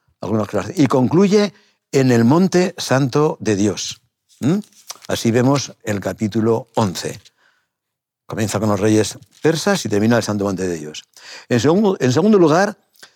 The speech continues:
se describe una sucesión de batallas entre el rey del norte, ¿eh? y el rey del sur, y además se ve cómo afectan esas batallas al pueblo de Dios. Y en tercer lugar,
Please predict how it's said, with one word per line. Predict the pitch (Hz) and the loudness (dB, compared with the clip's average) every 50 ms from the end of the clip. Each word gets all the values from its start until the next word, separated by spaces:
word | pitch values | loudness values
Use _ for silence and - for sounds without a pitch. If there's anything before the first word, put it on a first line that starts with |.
| _ _ | _ _
se | - - 135 | -6 -4 -2
describe | 127 127 - - 180 180 170 156 | -2 -2 0 0 2 4 6 6
una | 151 165 147 | 4 4 2
sucesión | - 165 151 - 151 139 - 147 139 | 2 0 2 2 0 0 2 2 2
de | 135 131 | 2 2
batallas | 123 110 - 170 165 135 139 165 165 - - - _ _ _ _ _ _ _ _ _ _ | 2 0 0 0 0 0 0 -2 -4 -6 -10 -14 _ _ _ _ _ _ _ _ _ _
entre | - 120 117 113 110 107 110 | -2 0 0 0 0 -2 -2
el | 104 | 0
rey | 104 127 127 | 0 0 2
del | 107 107 107 | 2 2 2
norte, | 110 143 170 160 113 135 165 202 196 _ _ _ _ _ _ _ _ _ - | 2 2 0 0 0 -2 -4 -4 -4 _ _ _ _ _ _ _ _ _ -4
¿eh? | 110 143 - - | -4 -4 -2 -2
y | 110 107 | 0 0
el | 110 98 | 2 2
rey | 101 120 110 | 2 2 2
del | 107 104 101 | 2 0 0
sur, | - - 180 180 196 - _ _ _ _ _ _ _ _ _ _ - | 0 2 2 2 2 0 _ _ _ _ _ _ _ _ _ _ -2
y | 113 | 0
además | 120 165 165 131 | 0 0 0 0
se | 170 | 0
ve | 170 185 - | 0 0 0
cómo | - - 185 190 190 185 - - _ - | 0 -2 0 2 2 0 -2 -4 _ -8
afectan | - 120 117 - - 185 170 139 - 110 104 107 | -6 -6 -6 -2 -2 -2 -2 -2 -2 -4 -2 -2
esas | 127 120 151 143 131 | -4 -4 -4 -4 -2
batallas | 151 139 135 139 139 143 156 160 147 - | -4 -2 -2 -2 -2 -2 -2 -4 -4 -4
al | 127 120 98 | -6 -4 -2
pueblo | 117 123 120 110 | 0 0 0 0
de | 107 101 92 | 0 -2 -2
Dios. | 92 95 98 - - _ _ _ _ _ _ _ _ _ _ _ _ _ _ _ _ _ _ _ _ _ _ _ _ _ _ _ _ _ _ - | -4 -8 -14 -18 -20 _ _ _ _ _ _ _ _ _ _ _ _ _ _ _ _ _ _ _ _ _ _ _ _ _ _ _ _ _ _ 0
Y | - 131 127 | 2 2 4
en | 123 123 104 | 4 4 2
tercer | 120 110 95 120 170 190 | 2 0 2 2 4 4
lugar, | 202 185 175 180 196 202 - _ _ | 4 4 4 4 2 0 -2 _ _